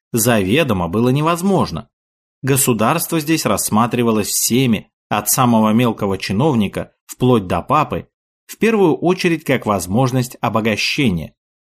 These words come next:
Снова стала распространяться коррупция, злоупотребление властью проникало даже в правосудие. По сути дела, с этого времени можно говорить об общем упадке церковного государства –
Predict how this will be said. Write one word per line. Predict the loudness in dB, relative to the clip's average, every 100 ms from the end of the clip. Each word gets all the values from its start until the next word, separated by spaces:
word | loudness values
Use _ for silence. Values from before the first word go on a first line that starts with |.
| _ _ _ _
Снова | -6 0 2 4 2
стала | 0 0 2 0
распространяться | -4 -6 -4 -2 0 0 -2 -2
коррупция, | 0 0 0 -4 -8 -10 _ _
злоупотребление | 0 4 4 2 2 2 2 2 2
властью | 2 2 0 -6 -8 _ _ _
проникало | 2 2 2 2 2 2
даже | 2 2 0
в | 0
правосудие. | 0 0 0 0 0 0 -8 _ _ _ _ _
По | -2
сути | 0 0 0
дела, | 0 2 2 -2 _
с | -4 0
этого | 0 0 0
времени | 0 0 0 -2 -4 -8 _ 0
можно | 2 2 2
говорить | 2 2 2 -2 -2
об | -2 0
общем | 0 0 0 0
упадке | 0 0 -2 0 -4
церковного | -2 -2 0 0 0 -2 -2
государства – | -2 -4 0 -2 -4 -12 -16